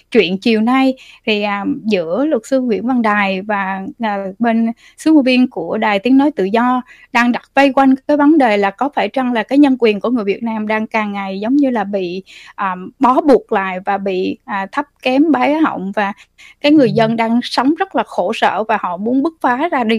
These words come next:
Speaker 1: khỏi đất nước, và cũng như là cái, cái sự nghèo nàn và của con người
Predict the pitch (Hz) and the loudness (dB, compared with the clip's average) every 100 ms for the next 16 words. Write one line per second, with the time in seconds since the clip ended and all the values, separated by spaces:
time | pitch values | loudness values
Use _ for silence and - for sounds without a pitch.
0 | - - 185 277 302 294 392 - - - | 0 -2 0 2 6 6 4 -6 -20 -4
1 | 220 220 185 214 277 254 254 220 202 240 | -4 0 0 4 4 4 0 -4 -4 0
2 | 294 311 311 - _ - 196 - 202 226 | 2 2 0 -6 _ -8 -6 -4 -2 0
3 | 214 208 208 202 202 196 190 - 208 - | 0 -2 -4 -4 -4 -4 -4 -4 -4 0
4 | 262 254 226 202 | 2 2 2 0